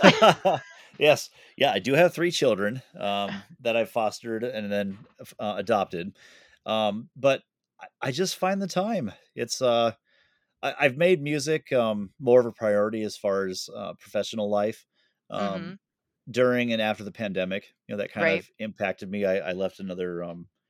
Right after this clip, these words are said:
Speaker 2: a different, uh, career to, uh, originally to, to help take care of my, uh, father who had passed away, uh, a
Speaker 1: Aw.
Speaker 2: couple years ago. But,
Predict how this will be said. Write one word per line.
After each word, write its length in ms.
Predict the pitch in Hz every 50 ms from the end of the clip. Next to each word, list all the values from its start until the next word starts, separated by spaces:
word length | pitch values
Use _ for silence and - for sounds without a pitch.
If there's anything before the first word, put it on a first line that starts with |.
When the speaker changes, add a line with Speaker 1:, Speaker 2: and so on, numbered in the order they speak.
| _ _ _ _ _ _ _ -
Speaker 2:
a 80 | 110
different, 500 | 104 117 113 - - 107 101 98 - - 110
uh, 260 | - 50 50 - - - _ _
career 420 | - 107 101 95 98 101 107 - _ _ _ _ _ _ _ _ _ _ _ _ _ _ _ -
to, 280 | - 127 117 113 113 98
uh, 120 | 104 107
originally 440 | 120 143 185 180 151 147 135 123 110
to, 140 | 107 110 - _
to 140 | - 135 117
help 220 | 104 127 123 117 -
take 180 | - 123 107
care 240 | - - 120 117 110
of 80 | 107 98
my, 240 | 104 101 98 98 95
uh, 240 | 92 90 92 - -
father 340 | - - 107 104 95 95 90
who 100 | 95 98
had 100 | 92 80
passed 280 | - 98 90 87 - -
away, 320 | 95 90 90 90 92 95 - _ _ _ _ _ _ _ _ - 170 165
uh, 200 | 151 147 143 143
a 40 | 147
Speaker 1:
Aw. 20 | 143
Speaker 2:
couple 220 | 104 - - 92
years 220 | 90 92 87 82
ago. 300 | 87 - 87 85 85 82 - _
But, 240 | 117 104 95 -